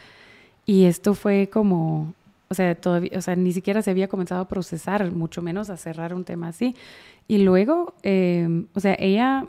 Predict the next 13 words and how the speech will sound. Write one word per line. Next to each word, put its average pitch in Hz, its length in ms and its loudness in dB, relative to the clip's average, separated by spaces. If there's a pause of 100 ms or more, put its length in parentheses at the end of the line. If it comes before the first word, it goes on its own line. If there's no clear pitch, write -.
(220)
me 190 160 2
dijo 208 420 0 (120)
que 185 180 -2
de, 175 220 -6
cuando, 175 360 0
porque - 260 -2
yo 170 160 -2
corté 185 340 -2
la 196 80 0
entrevista 180 480 -4
y 196 60 -6
dije, 170 300 -8
"Ok, 165 120 -8